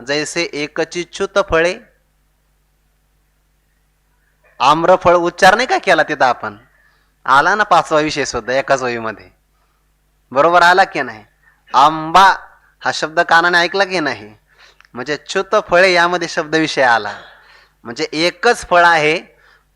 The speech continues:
पण पाच ज्ञानेंद्रियाच्या द्वारे जर घेतलं तर त्याचे प्रकार पाच होतात. हे झालं उदाहरण. "जैसे एकची च्युत फळे, इंद्रिया वेगळवेगळे,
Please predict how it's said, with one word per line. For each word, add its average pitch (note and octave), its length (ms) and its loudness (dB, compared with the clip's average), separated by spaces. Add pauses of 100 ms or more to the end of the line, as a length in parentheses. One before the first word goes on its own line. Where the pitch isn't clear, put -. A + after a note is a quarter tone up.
(100)
पण C3+ 180 -8
पाच E3+ 400 2
ज्ञानेंद्रियाच्या D#3+ 760 -2
द्वारे C#3+ 320 0
जर C3+ 180 -4
घेतलं D3+ 600 -4 (500)
तर B2 60 -10
त्याचे C#3+ 320 -4
प्रकार D3 500 -2 (160)
पाच C#3 260 2
होतात. A#2+ 340 -8
हे C3+ 80 -12
झालं D3+ 200 0
उदाहरण. C3 440 -2 (680)
"जैसे D3+ 400 -2 (180)
एकची E3+ 460 -4
च्युत F3+ 240 -8 (140)
फळे, C#3 360 -2 (720)
इंद्रिया D#3+ 760 2 (440)
वेगळवेगळे, D3+ 1080 -2